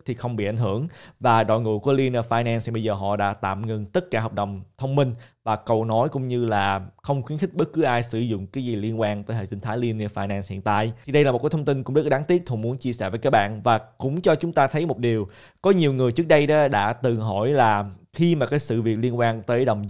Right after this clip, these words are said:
U S T xảy ra, các bạn đã nhớ là lúc đó đó thì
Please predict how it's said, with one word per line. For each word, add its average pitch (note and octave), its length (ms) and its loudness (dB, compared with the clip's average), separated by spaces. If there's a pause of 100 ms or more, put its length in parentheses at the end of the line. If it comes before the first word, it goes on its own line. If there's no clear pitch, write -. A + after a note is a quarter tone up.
U A#2+ 140 4
S A#2+ 140 -4
T - 40 -2 (140)
xảy G#2 200 -4
ra, A2+ 320 2 (140)
các D#3 80 0
bạn B2+ 80 6
đã C3 80 0
nhớ C3 180 4
là D#3 160 4
lúc B2 200 -2
đó C#3 220 6
đó E3+ 180 2
thì A#2 140 -4